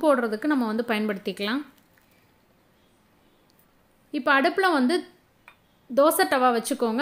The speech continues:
அதாவது யூஸ் பண்ணாத இரும்பு கல் இருந்துச்சு அப்படின்னா அதை வச்சு நல்லா சிம் பண்ணிக்கோங்க. இப்போ பாருங்க, நம்மளுடைய மட்டன் கிரேவி வந்து நல்லாவே ரெடி ஆயிடுச்சு.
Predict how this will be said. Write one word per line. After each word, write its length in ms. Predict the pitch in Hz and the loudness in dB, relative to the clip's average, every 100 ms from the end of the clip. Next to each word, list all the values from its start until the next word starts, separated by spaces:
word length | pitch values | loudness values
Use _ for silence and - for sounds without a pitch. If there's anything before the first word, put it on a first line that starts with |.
| 311 | 0
அதாவது 240 | 254 269 269 | 2 2 0
யூஸ் 160 | 285 - | 0 0
பண்ணாத 280 | 285 262 277 254 | 0 2 2 0
இரும்பு 200 | 262 269 262 | 0 0 0
கல் 160 | 233 226 | -2 -2
இருந்துச்சு 280 | 220 233 262 | -2 -2 -2
அப்படின்னா 260 | 208 220 269 | -2 -2 0
அதை 100 | 277 220 | 0 -2
வச்சு 180 | 214 349 339 | -2 -2 0
நல்லா 200 | 233 262 294 | 0 -2 0
சிம் 180 | 269 277 269 | 0 0 0
பண்ணிக்கோங்க. 460 | 233 214 214 202 269 311 - _ _ | -2 -4 -6 -4 -6 -6 -14 _ _
இப்போ 120 | 226 247 240 | -8 -4 -2
பாருங்க, 260 | 233 262 285 | 0 0 -2
நம்மளுடைய 380 | 247 220 220 247 359 - - - _ 233 | 0 -2 -2 -2 -4 -8 -20 -20 _ -10
மட்டன் 260 | 233 277 277 | -4 -4 -2
கிரேவி 320 | 233 240 277 277 233 | 0 2 0 0 0
வந்து 140 | 285 262 | 0 0
நல்லாவே 340 | 214 240 233 247 | 0 0 0 0
ரெடி 160 | 220 226 220 | 0 0 0
ஆயிடுச்சு. 360 | 202 202 294 | -2 -4 -4